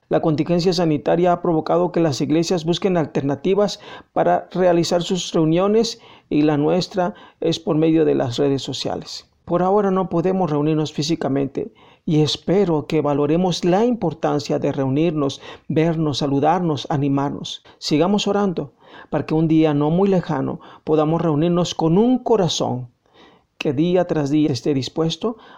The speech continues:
a agradar a Dios. Pablo tenía mucho interés de volver con sus hermanos a Tesalónica, pero Satanás se lo había impedido. Es decir, ha estorbado en su camino hacia los tesalonicenses.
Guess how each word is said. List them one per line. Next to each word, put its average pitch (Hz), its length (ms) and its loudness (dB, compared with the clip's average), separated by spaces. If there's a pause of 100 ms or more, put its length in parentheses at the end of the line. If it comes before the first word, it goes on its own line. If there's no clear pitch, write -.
a 135 100 -6
agradar 120 640 -4
a 123 160 -6
Dios. - 420 -8 (300)
Pablo 254 240 2
tenía 214 240 4
mucho 214 240 2
interés 185 360 2
de 180 60 2
volver 151 300 0
con 170 160 0
sus 147 160 -6
hermanos 151 540 -2
a 160 100 -4
Tesalónica, 147 720 -2 (380)
pero 156 260 0
Satanás 160 800 -2 (280)
se - 320 -2
lo 135 180 0
había 143 320 2
impedido. 135 640 -2 (540)
Es 175 160 2
decir, 196 400 0 (560)
ha 180 120 4
estorbado 180 520 0
en 185 60 2
su 170 120 -2
camino 170 540 0
hacia 147 260 -2
los 160 180 0
tesalonicenses. 147 1000 -4